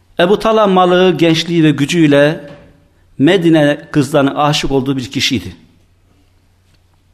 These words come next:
Ummu Süleym'in bu talebe karşı sevinçten uçacağını zannediyordu. Fakat Ebu Talha Ummu Süleym'in bu, e, Ummu Süleym bu talebe karşı,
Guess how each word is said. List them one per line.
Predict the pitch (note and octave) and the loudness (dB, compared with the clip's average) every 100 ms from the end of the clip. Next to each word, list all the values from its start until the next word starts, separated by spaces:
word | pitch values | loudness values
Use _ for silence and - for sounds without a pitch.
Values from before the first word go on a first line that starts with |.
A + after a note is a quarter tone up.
| _ _ _ _ _ _ - - - | _ _ _ _ _ _ -20 -20 -4
Ummu | F3 A3 | 0 0
Süleym'in | - E3+ D3+ C3 | 2 2 4 2
bu | F#3 | 0
talebe | F#3+ D3 D3 C3+ | -2 0 2 0
karşı | - B2+ - B2+ | -2 -2 -2 -4
sevinçten | - D#3 D#3 D#3+ D3+ | -2 0 0 0 -2
uçacağını | C#3+ - C3 C3+ B2 | -2 -2 -2 0 -2
zannediyordu. | A2 G2+ G2 F#2+ G2 F#2 F2+ - _ _ _ _ _ _ _ _ _ _ _ _ _ _ _ _ _ _ _ - _ _ _ | -2 -4 -4 -10 -14 -14 -20 -20 _ _ _ _ _ _ _ _ _ _ _ _ _ _ _ _ _ _ _ -20 _ _ _
Fakat | - D3 D3 F3+ - - - - _ _ _ _ _ _ _ _ - | -6 -4 0 -2 -2 -10 -20 -20 _ _ _ _ _ _ _ _ -4
Ebu | D3 E3 | -2 0
Talha | E3 E3 E3 | -2 0 2
Ummu | E3 F3 | 2 0
Süleym'in | E3+ D3+ C#3+ E3 D#3+ | 0 0 4 2 2
bu, | D3+ D#3 D#3 - | -2 -4 -6 -4
e, | C#3+ B2+ B2+ B2 - _ _ _ _ - | -2 0 -2 -6 -12 _ _ _ _ -4
Ummu | D#3+ F3 | -2 0
Süleym | F#3 E3 D3+ | 2 2 2
bu | |
talebe | D#3+ D#3+ E3+ F3+ | 0 0 0 -2
karşı, | D#3 - D3 D3 C3+ C#3+ | -4 -4 -6 -6 -4 -4